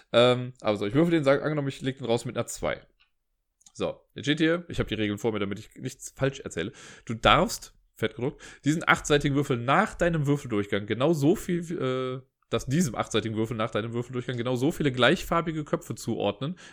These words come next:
wie seine Zahl angibt. Ja, das heißt, wenn ich jetzt eine zwei rauslege, kann ich, wenn ich komplett durch bin mit allem, wenn ich nicht mehr würfeln kann, dann kann ich dem zum Beispiel, sag ich mal, zwei grüne Köpfe zuordnen. So,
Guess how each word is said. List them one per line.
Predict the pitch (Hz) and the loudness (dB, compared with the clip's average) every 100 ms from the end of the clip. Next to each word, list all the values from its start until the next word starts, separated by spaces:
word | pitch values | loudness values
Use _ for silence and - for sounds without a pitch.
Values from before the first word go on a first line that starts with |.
| - | -4
wie | 120 | 2
seine | 139 156 | 2 2
Zahl | - 127 113 | 0 0 2
angibt. | 85 85 - - _ _ _ _ _ - _ _ | -2 -8 -14 -20 _ _ _ _ _ -20 _ _
Ja, | 113 | -2
das | 139 | 2
heißt, | 120 135 117 | 2 2 0
wenn | 104 | -6
ich | |
jetzt | 101 | -6
eine | 107 | -4
zwei | - 110 | 4 4
rauslege, | 110 139 156 160 165 | 6 4 4 4 4
kann | 139 135 | 0 -2
ich, | - - | -6 -2
wenn | 117 | -2
ich | 117 | 2
komplett | 143 202 - | 6 6 6
durch | 190 190 | 4 4
bin | 107 | 0
mit | 98 | -2
allem, | - 104 185 _ _ _ _ _ _ _ _ | 0 0 -2 _ _ _ _ _ _ _ _
wenn | 107 | -10
ich | 110 | -4
nicht | 160 160 | 0 4
mehr | 147 | 6
würfeln | 156 110 | 4 2
kann, | - 127 185 _ _ _ _ - | -4 -6 -6 _ _ _ _ 0
dann | 131 180 | 0 2
kann | 160 | 0
ich | 156 - | 0 -2
dem | 135 | -2
zum | - 113 | -2 2
Beispiel, | 117 - 120 117 113 - | 2 2 2 2 0 -4
sag | - 110 | -6 -4
ich | |
mal, | 113 | -4
zwei | - - 101 123 131 127 | -6 2 4 6 4 0
grüne | 110 117 120 | 0 0 2
Köpfe | 120 113 98 90 _ - | 0 -2 -2 -8 _ -8
zuordnen. | 117 104 92 - - _ _ _ _ - | -4 -2 -2 -4 -16 _ _ _ _ -10
So, | 50 | -8